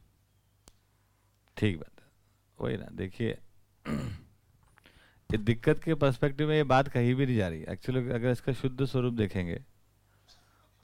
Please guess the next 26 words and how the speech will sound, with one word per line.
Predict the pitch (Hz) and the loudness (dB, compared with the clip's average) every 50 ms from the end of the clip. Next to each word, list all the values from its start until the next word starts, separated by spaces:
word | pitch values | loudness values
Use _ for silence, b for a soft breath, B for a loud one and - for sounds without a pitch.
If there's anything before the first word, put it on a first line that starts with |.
| _ - | _ -2
तो | 113 | -2
दिक्कत | 110 104 110 113 - - - 143 143 127 | 2 2 2 2 2 4 4 4 6 8
है | 127 131 139 147 | 8 8 8 8
इसलिए | 147 131 - 147 151 151 151 147 151 | 8 6 6 6 6 8 10 10 10
ये | 151 147 | 10 10
है, | 143 143 147 147 143 | 10 8 8 8 8
ऐसा | 139 - 147 | 6 6 6
नहीं | 147 151 147 123 | 6 6 6 6
कह | 117 98 | 6 4
रहे | 87 78 | 4 2
हैं। | - - - - - _ _ _ _ _ _ _ _ _ _ _ b b b b b b b b b | -2 -8 -14 -20 -20 _ _ _ _ _ _ _ _ _ _ _ b b b b b b b b b
अपन | 104 104 110 107 139 143 | 4 6 6 8 8 6
इसको | 147 135 - 160 | 6 6 6 6
क्या | 143 151 147 139 | 8 8 8 8
करते | 143 147 139 151 | 6 6 6 6
हैं, | 143 123 | 6 6
दिक्कत | 127 127 - - 151 143 139 | 4 4 6 6 6 6 6
के | 143 151 160 160 147 | 6 8 8 10 10
रेफरेंस | 135 139 120 135 143 151 139 147 | 8 8 8 8 6 6 6 4
में | 156 151 | 2 2
कोट | 139 - - 139 139 127 | 4 4 6 6 6 6
करने | 127 139 123 123 | 6 6 6 8
जाते | 123 120 117 110 117 113 | 8 6 6 6 4 0
हैं | 107 107 98 | 0 -2 -2
और | 95 95 107 117 113 | 2 4 6 6 6
संकट। | 117 117 107 101 110 107 | 6 4 2 2 0 0